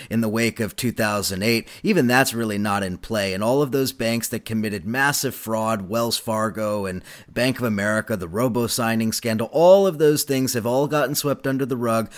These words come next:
All those banks have gotten the slap, the proverbial slap on the wrist with the, with fines and so forth, and they're all operating in exactly the same way, aren't they?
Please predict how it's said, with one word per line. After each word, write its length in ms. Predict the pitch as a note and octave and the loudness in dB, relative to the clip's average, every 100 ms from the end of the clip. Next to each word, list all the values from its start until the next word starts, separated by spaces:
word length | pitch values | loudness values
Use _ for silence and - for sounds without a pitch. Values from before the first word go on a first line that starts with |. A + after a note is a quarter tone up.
| - | -6
All 220 | - C3+ | 2 4
those 200 | C#3+ D3 | 6 4
banks 300 | B2+ C3 C3 | 4 0 0
have 100 | - | -2
gotten 400 | G#2 A#2+ A2+ A#2+ | 0 0 0 -2
the 260 | A2 A2 A2 | 0 0 0
slap, 400 | - B2+ B2 - | -2 0 0 -2
the 100 | B2 | -4
proverbial 460 | B2 A2+ B2+ B2+ A#2+ | -2 0 2 2 0
slap 320 | - B2 B2+ | 0 -2 0
on 120 | B2+ | -2
the 80 | B2 | -2
wrist 340 | A2 A2 - | -2 -2 -2
with 180 | A2+ - | -4 -4
the, 180 | A2+ G#2 - - | -4 -4 -8 -6
with 200 | B2 A2+ | -4 -4
fines 640 | - A#2 A2+ A2+ A2 A2 | -2 0 2 2 2 2
and 140 | A2+ G#2+ | 0 -2
so 200 | - G#2+ | -2 -2
forth, 260 | A#2 A2+ | -2 -2
and 120 | A2+ G#2+ | 0 -2
they're 120 | A2 | -2
all 280 | - C#3 C#3 | 2 4 6
operating 540 | C3 C3 B2+ A#2+ A2+ | 4 2 0 2 0
in 100 | G2+ | -2
exactly 640 | F2 D#2+ F2 B2+ D3+ D#3 | -4 -6 -4 -2 -2 -2
the 120 | C3 C3 | -2 0
same 340 | - A#2+ A#2 | 0 0 0
way, 220 | G#2+ F2+ | -2 -4
aren't 240 | F#2 G2 - | -4 -6 -10
they? 220 | C#2+ | -14